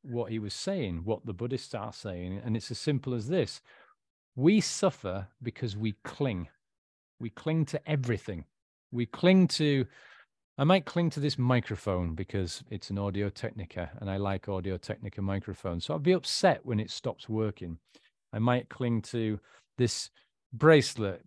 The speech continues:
this silver bracelet, because it's, it, it means something to me. It's, you know, it's, it's a sea rope thing. I've had it for years. I've had some adventures with it. Of course, I cling to this body. I cling to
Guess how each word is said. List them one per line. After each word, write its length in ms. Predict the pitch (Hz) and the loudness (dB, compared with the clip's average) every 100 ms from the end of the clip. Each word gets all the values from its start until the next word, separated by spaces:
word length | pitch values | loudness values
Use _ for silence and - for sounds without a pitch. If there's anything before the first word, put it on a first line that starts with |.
| _ | _
this 140 | - 113 | -10 -8
silver 320 | - 143 123 | -2 0 0
bracelet, 500 | 113 131 117 - 98 | 2 2 2 2 -4
because 300 | 107 117 104 | -2 -4 -2
it's, 160 | 117 101 | -4 -8
it, 280 | 139 131 - | -8 -8 -6
it 140 | 160 | -2
means 360 | 208 240 175 - | 6 8 8 6
something 340 | 143 117 113 | 2 2 0
to 160 | - 110 | 0 0
me. 180 | 98 | 0
It's, 140 | 92 - | -2 -4
you 140 | 139 | -2
know, 120 | 120 | 0
it's, 180 | 113 - | 0 -4
it's 240 | 131 110 - | -8 -10 -8
a 80 | |
sea 240 | 107 156 135 | -6 -4 -2
rope 280 | 117 117 - | 2 0 0
thing. 220 | 123 123 | -2 0
I've 80 | 107 | 0
had 160 | 123 | -2
it 140 | 113 - | -2 -2
for 80 | |
years. 440 | 104 104 113 117 107 | -2 2 2 2 0
I've 120 | 101 | -2
had 160 | 117 - | -4 -4
some 160 | 117 | -4
adventures 480 | 107 117 127 - 95 | -2 -2 -4 -6 -8
with 120 | 95 | -6
it. 120 | 90 - _ _ | -6 -8 _ _
Of 420 | _ _ _ _ - | _ _ _ _ 8
course, 260 | 208 - - | 8 6 -4
I 80 | 143 | 0
cling 240 | 180 175 | 4 4
to 80 | 156 | 4
this 160 | 156 | 0
body. 500 | - 151 156 113 90 - _ _ _ _ - | 4 6 6 6 -2 -6 _ _ _ _ -6
I 40 | |
cling 300 | 117 160 156 | 0 4 4
to 400 | - 143 135 131 | 4 6 8 6